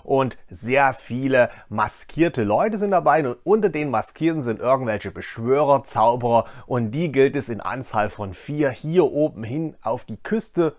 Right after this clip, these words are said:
zu locken. Wenn uns das gelingt, dann wird Hastur in unsere Welt kommen und dann können wir ihn auch angreifen und besiegen.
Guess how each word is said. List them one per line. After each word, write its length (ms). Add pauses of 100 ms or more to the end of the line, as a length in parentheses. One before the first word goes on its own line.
zu 220
locken. 500
Wenn 140
uns 280
das 320
gelingt, 460 (360)
dann 440
wird 280
Hastur 580
in 180
unsere 380
Welt 260
kommen 220
und 140
dann 240
können 180
wir 80
ihn 140
auch 180
angreifen 640 (200)
und 280
besiegen. 440